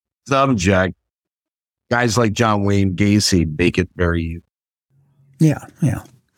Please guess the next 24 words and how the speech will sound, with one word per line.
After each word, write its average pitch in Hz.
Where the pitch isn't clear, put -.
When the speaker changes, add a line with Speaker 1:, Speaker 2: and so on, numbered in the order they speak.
Speaker 2:
It's, -
it's 202
funny. 240
I 190
was 190
telling 190
somebody, 151
uh, 196
you 254
know, 180
my 175
feelings 175
on 156
the 151
death 143
penalty, 147
and 143
some 156
people 147
might 139
think 156
me 147
harsh, 151
but, 160